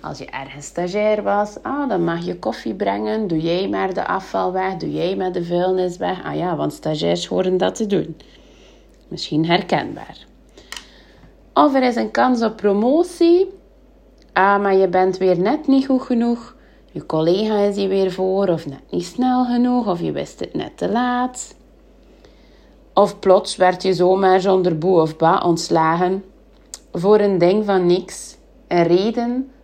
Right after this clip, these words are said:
om je gewoon weg te hebben uit hun bedrijf.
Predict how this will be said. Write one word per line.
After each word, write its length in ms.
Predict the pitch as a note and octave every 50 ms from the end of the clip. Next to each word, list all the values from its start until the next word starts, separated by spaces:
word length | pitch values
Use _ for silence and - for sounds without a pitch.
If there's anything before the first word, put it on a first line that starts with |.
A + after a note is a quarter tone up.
| _ _ _ -
om 180 | F3+ F3+ F#3
je 80 | F3+ F3+
gewoon 360 | F3+ F3+ F3 F#3+ G#3+ A3 G#3
weg 240 | F3+ F#3 G3 - -
te 80 | -
hebben 420 | F#3+ F#3 F#3 F3+ E3+ E3+ F3 F3 -
uit 220 | - E3 D#3+ -
hun 160 | - F3 E3+
bedrijf. 580 | E3 E3+ E3 D#3+ D#3+ D3+ D3+ D3+ D3+ - - -